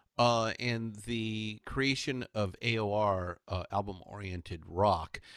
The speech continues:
um, you know, you, you hit something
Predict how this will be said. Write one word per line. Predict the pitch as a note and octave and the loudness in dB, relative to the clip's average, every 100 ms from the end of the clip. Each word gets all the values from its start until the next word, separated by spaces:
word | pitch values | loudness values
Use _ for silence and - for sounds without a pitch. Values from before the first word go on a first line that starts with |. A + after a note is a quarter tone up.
| - - - | -20 -20 0
um, | A2+ G#2+ G#2 G#2 G2+ G#2 - | 4 6 4 -2 -4 -6 -10
you | - - A#2 | -12 -6 0
know, | A2 G#2+ | 0 0
you, | G#2+ A#2+ - | -4 -6 -4
you | A2+ A2+ | -2 -2
hit | - F3 - - | 0 0 0 -4
something | - - A#2+ G#2 A#2 G#2+ F#2+ | -6 2 2 2 -2 -2 -2